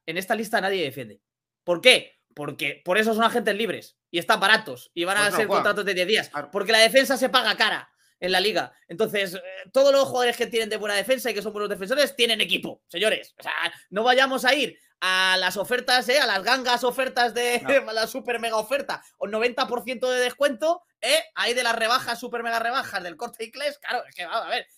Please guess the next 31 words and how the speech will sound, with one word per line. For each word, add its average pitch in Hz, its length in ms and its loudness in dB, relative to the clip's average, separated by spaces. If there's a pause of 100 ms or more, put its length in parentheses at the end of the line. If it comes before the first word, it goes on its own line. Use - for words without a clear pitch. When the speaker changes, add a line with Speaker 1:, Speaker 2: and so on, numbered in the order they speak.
Speaker 1:
Y, 202 180 -14 (180)
y, 185 220 -16 (140)
y 208 80 -10
digas, 202 340 -4
No, 339 240 -4
es 311 160 -8
que 320 400 -10 (380)
"Vaya, 240 500 0
¿eh? 277 240 -6
Es 233 120 -12
que - 100 -12
esto 311 840 -6
no 311 120 -8
me 311 80 -4
gusta 302 320 -4
porque 285 240 -8
es 269 60 -12
azul 285 340 -10
oscuro 294 340 -6
y 294 40 -6
yo 302 80 -8
lo 285 100 -2
quiero 202 180 -4
negro". 196 300 -4
Bueno, 190 180 -4
olvídate. 208 600 0
<laughs> - 40 -20
O - 20 -16
sea, - 220 -6
es 233 200 -8
que 220 200 -2